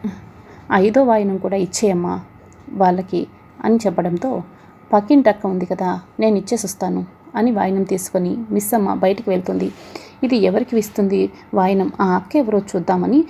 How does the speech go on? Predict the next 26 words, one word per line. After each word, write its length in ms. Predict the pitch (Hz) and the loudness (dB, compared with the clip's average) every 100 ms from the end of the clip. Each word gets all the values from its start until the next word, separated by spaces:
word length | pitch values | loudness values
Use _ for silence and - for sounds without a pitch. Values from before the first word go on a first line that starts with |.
| - - 196 | -6 -6 0
మనోహరి 380 | 196 214 196 | 2 2 0
కూడా 360 | 196 170 175 185 - - 214 | -2 -2 -2 -4 -12 0 4
పైకి 240 | 220 208 | 4 2
వెళ్ళి 340 | 185 170 160 185 - - - - 208 | -2 -2 -4 -6 -18 -20 -20 -6 -2
మిస్సమ్మని 600 | 226 - 208 190 269 330 - - 226 | -2 0 -2 0 -2 -4 -10 -6 -4
అబ్జర్వ్ 440 | 180 226 208 202 | 0 2 2 2
చేస్తూ 240 | 185 - | -2 0
ఉంటుంది. 420 | 180 180 185 185 - - - 285 | -2 0 -2 -4 -6 -16 -8 -4
ఇక 140 | 285 | 0
మిస్సమ్మ 520 | 233 196 208 190 190 196 - - 220 | 0 0 -2 -2 -4 -6 -16 -6 2
అలా 160 | 226 | 2
బయటికి 320 | 208 190 196 208 | 2 0 0 0
వెళ్ళడంతో 600 | 185 185 180 233 208 185 - - - | 0 -2 -4 -2 -2 -4 -10 -10 0
బయట 280 | 202 208 196 185 180 - - - | 2 2 0 -2 -6 -18 -20 -2
అరుంధతి, 580 | 190 214 226 196 190 185 - | 2 4 2 0 -4 -4 -2
గుప్తా 240 | 190 - 190 | -2 0 0
ఉంటారు. 480 | 175 170 175 180 - - - - - | 0 -2 -2 -4 -8 -20 -20 -18 -6
ఇక 500 | 214 208 185 185 - - - - | -4 0 0 -2 -10 -20 -6 0
ఆరు 340 | 196 196 165 - - 196 | 2 2 0 -4 -4 2
గుప్తాతో 420 | 208 214 214 262 | 4 4 2 2
మాట్లాడుతూ 500 | 202 202 208 208 202 | 0 0 0 0 -2
ఉండగా 360 | 180 180 190 | -2 -2 -2
మిస్సమ్మ 400 | 202 220 262 233 | 0 0 0 -2
వస్తుందని 480 | 196 185 - 180 196 | -2 -4 -2 -2 0
చెప్తూ 340 | 277 208 - 202 | 0 -2 2 2
ఉంటాడు. 380 | 180 185 180 | 2 -2 -4